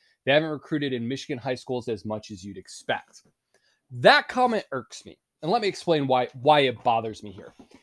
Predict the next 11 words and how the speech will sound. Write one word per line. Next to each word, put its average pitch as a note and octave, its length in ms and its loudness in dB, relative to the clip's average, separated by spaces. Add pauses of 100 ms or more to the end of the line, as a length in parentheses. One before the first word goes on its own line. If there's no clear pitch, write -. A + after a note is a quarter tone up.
(180)
It A#3+ 200 -2 (240)
bothers A3 480 2
me A#2+ 300 -6 (340)
because E3+ 840 2
this D#3 360 2
comes F#3+ 260 -2
off D3+ 260 -4
as C3+ 120 -10
sour A2+ 360 -4
grapes. - 540 -20 (420)
Um, C#3 480 -2